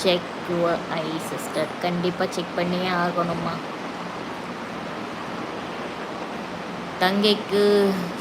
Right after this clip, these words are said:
chat for நாற்பது அப்படின்னு போட்டிருக்கீங்க. Thank you நந்தகுமார் சார், ரொம்ப நன்றி.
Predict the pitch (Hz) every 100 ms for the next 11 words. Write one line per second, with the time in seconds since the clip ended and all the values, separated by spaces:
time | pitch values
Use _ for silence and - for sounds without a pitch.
0 | - - 196 190 190 - - 180 185 -
1 | - 185 175 175 175 180 170 170 175 170
2 | 160 156 165 185 190 175 185 180 180 170
3 | 165 160 165 151 170 165 165 165 156 147
4 | 139